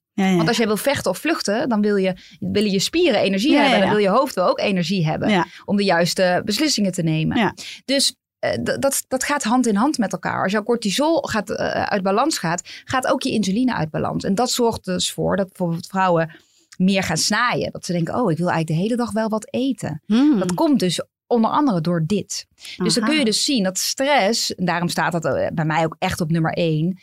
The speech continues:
Speaker 2: Stress in welke vorm dan ook. Want wat voor jou stress is, is misschien voor mij totaal geen stress.
Speaker 1: Mhm.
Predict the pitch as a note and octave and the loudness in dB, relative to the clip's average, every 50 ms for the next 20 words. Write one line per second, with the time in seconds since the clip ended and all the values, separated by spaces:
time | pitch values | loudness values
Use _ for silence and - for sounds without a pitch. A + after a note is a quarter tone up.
0 | _ _ - - - - B3+ C4 C4+ C4 - - - E3+ E3+ D#3 F3+ A#3+ D4+ E4+ | _ _ -12 -8 -4 0 0 2 2 0 -2 -2 -2 -2 0 2 2 2 2 2
1 | E4 C#4 G#3 - A3 G3+ G3 F3+ F3 - - G#3 C4 F4 F4+ - - - - _ | 0 -2 -2 -2 -2 0 0 0 0 0 2 2 2 2 0 -2 -8 -16 -20 _
2 | _ _ _ _ _ - F#3 F#3+ F3+ G3+ G3 - - F#3 F#3 G3 A3 C#4 E4+ D#4 | _ _ _ _ _ -6 -4 -2 0 0 -2 -2 -2 -2 0 2 2 2 0 -2
3 | - - C4 C4 C4 - B3+ G3+ F#3+ F#3 G3+ F3+ - A3 G3+ F3 F3+ E3+ F3+ G3 | -2 -2 -2 -2 0 -2 -2 -2 -2 -2 -2 -2 0 -2 -2 0 0 0 0 0
4 | G#3 G3 - E3 - F3 F#3+ F3+ - D#3 - - - - C#3 - G#3+ G#3 F#3 D#3 | 0 -2 -4 -2 -2 0 0 0 -2 -2 -4 -4 -4 -4 -2 2 4 4 4 4
5 | F3 F3+ | 4 2